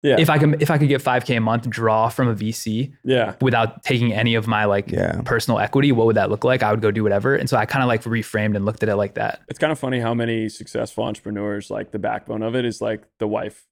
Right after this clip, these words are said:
Speaker 1: or husband with
Speaker 2: A hundred percent.
Speaker 1: health insurance.
Speaker 2: A hundred percent.
Speaker 1: You know? <laughs> Like, the one that, like, kinda maintains that stability.
Speaker 2: Yeah, sh-, I mean, she's a rock. Like, I, without her, like, in the, in my life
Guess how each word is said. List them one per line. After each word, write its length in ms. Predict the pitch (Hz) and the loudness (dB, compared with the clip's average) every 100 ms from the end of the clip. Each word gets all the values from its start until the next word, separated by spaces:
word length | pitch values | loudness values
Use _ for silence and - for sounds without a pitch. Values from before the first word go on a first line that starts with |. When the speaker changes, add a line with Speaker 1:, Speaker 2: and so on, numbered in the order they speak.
| - | -8
Speaker 1:
or 280 | 117 117 107 | -4 -4 -2
husband 60 | |
with 80 | 127 | 0
Speaker 2:
A 20 | 127 | 2
hundred 180 | 123 120 | 2 0
percent. 200 | 110 107 | -2 -4
Speaker 1:
health 80 | 110 | -4
insurance. 520 | 120 127 131 139 - - | -6 -6 -6 -10 -8 -2
Speaker 2:
A 40 | |
hundred 240 | 120 135 - | 2 4 6
percent. 240 | 196 131 | 4 4
Speaker 1:
You 60 | 180 | 2
know? 60 | |
<laughs> 20 | 135 | 2
Like, 180 | 139 | 0
the 100 | 156 | 0
one 220 | 135 123 123 | -2 0 -2
that, 140 | 113 | -2
like, 260 | 117 110 - | -2 -4 -4
kinda 200 | 117 110 | -4 -2
maintains 520 | 110 110 110 113 - | -4 -4 -4 -6 -6
that 160 | 107 | -8
stability. 480 | - 98 95 95 113 | -10 -10 -6 -6 -2
Speaker 2:
Yeah, 220 | 127 120 98 | 2 2 0
sh-, 140 | - - | -2 0
I 80 | |
mean, 140 | 127 117 | 2 2
she's 300 | - 135 117 | 0 0 0
a 60 | |
rock. 340 | 104 104 95 - | 0 2 0 -2
Like, 160 | 107 | -2
I, 140 | 110 113 | 0 0
without 420 | 113 113 120 120 | 0 0 2 2
her, 240 | 127 120 113 | 2 2 2
like, 160 | 110 | 0
in 200 | 120 113 | -2 -2
the, 260 | 110 107 - | 0 -2 -4
in 120 | 120 | -2
my 140 | 117 107 | 0 0
life 460 | 101 110 107 - | 2 0 -2 -6